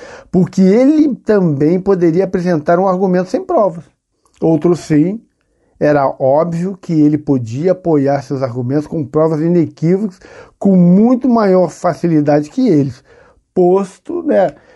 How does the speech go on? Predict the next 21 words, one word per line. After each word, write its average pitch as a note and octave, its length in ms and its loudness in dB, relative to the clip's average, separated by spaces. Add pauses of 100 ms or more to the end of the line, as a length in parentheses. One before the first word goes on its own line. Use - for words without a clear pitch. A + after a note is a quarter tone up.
(200)
que F#3 120 0
os D3+ 140 0
milagres D#3 540 2
de C#3+ 100 0
Jesus D#3 300 0
eram F#3+ 220 -2
notáveis E3+ 840 -2
e D#3+ 120 -6
ele E3 240 0
expulsava D#3 840 -2
os C3+ 100 -8
demônios D3 520 0
sem E3 140 -6
qualquer E3+ 760 -2 (440)
sombra F#3 500 -2
de F3+ 140 -6
dúvida. D3+ 680 -2 (260)
O D3+ 100 -6
povo E3+ 320 -2
sabia F3+ 480 -6
disso. D3+ 440 -6